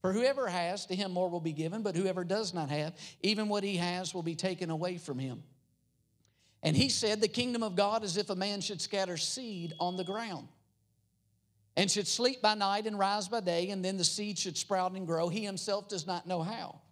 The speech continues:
For the earth yields crop by itself, first the blade, then the head, after that the full grain in the head. But when the grain ripens, immediately he puts in the sickle, because the harvest has come." Then he said, "To what shall we liken the kingdom of God?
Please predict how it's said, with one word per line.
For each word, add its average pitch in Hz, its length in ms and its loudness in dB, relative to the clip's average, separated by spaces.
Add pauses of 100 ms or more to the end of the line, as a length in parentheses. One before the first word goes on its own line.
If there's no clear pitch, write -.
(540)
For 208 100 6
the 233 140 4
earth 262 220 4
yields 240 280 2
crop 247 300 2
by 233 180 4
itself, 208 360 0
first 214 260 0
the 233 80 -2
blade, 190 380 0
then 202 160 0
the 226 80 -2
head, 180 380 -2 (280)
after 202 260 4
that 202 260 0
the 185 80 -2
full 214 240 2
grain 202 320 -4
in 208 100 -4
the 196 100 0
head. 175 260 0
But 185 160 0
when 254 200 0
the 247 80 0
grain 233 360 -4
ripens, 196 600 -2
immediately 202 500 -2
he 190 140 -2
puts 196 320 -4
in 190 140 -4
the 175 80 -4
sickle, - 460 -6 (600)
because 151 280 -4
the 143 100 -2
harvest 139 360 -4
has 156 120 -8
come." 185 340 -8 (800)
Then 247 140 6
he 247 80 2
said, 247 320 4
"To 233 120 6
what 247 540 4
shall 277 420 2
we 247 160 -4
liken 233 480 -2
the 208 80 0
kingdom 190 460 -4
of 165 140 -4
God? 160 340 -4